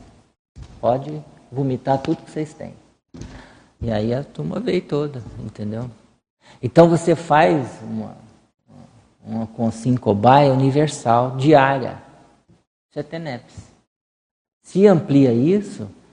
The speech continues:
aquilo vai desassediar, vai ampliar. Você vai, você vai começar a mudar o seu saldo na ficha evolutiva. Aquilo começa a ampliar. E a sua autoridade moral vai aumentar.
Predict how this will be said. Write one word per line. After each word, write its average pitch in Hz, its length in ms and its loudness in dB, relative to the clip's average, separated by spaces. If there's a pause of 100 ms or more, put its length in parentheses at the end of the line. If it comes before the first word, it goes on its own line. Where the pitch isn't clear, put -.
(340)
aquilo 123 360 -2
vai 117 200 4
desassediar, 135 920 -4
vai 104 220 -2
ampliar. 175 500 -6 (460)
Você 156 380 2
vai, 147 580 4
você 135 320 -2
vai 143 140 2
começar 143 540 -4
a 139 40 -2
mudar 143 440 2
o 156 40 -6
seu - 180 -8
saldo 104 520 -2 (160)
na 110 100 -10
ficha 113 380 -10
evolutiva. 110 580 -12 (440)
Aquilo 110 240 -8
começa 113 420 -6
a 117 40 -6
ampliar. 120 440 -12 (320)
E 127 40 4
a 127 80 6
sua - 220 4
autoridade 131 680 6
moral 123 540 6
vai 120 120 0
aumentar. 120 560 -2